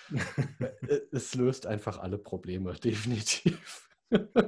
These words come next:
Speaker 1: Ja, die Kleinen, die sind ja da erstaunlich, äh,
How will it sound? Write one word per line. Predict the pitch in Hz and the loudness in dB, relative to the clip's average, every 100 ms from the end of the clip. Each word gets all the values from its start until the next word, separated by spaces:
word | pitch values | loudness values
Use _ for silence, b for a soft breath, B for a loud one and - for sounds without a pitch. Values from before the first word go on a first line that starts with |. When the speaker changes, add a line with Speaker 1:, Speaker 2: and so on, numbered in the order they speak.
| - 254 - - _ 131 _ _ _ _ _ _ _ 208 B B B B | 2 -4 -4 -14 _ -20 _ _ _ _ _ _ _ -6 B B B B
Speaker 1:
Ja, | 147 | 10
die | 180 | 10
Kleinen, | 202 151 165 208 | 12 12 12 10
die | 160 | 8
sind | 156 | 6
ja | 139 | 10
da | 135 127 123 | 10 10 6
erstaunlich, | 131 127 - 131 139 139 - - - | 2 -2 2 2 4 0 -2 -12 -2
äh, | 123 117 113 | 2 4 2